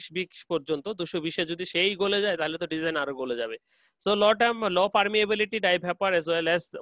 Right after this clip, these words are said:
water and oil absorbency। Paper should be smooth and surface, paper should be free from metal because disperse dye is metal sensitive। Okay, রিং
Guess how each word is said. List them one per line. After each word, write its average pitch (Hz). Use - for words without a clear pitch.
water 160
and 156
oil 151
absorbency। 180
Paper 185
should 175
be 165
smooth 185
and 202
surface, 190
paper 175
should 160
be 165
free 165
from 170
metal 160
because 165
disperse 151
dye 147
is -
metal 135
sensitive। 127
Okay, 175
রিং 233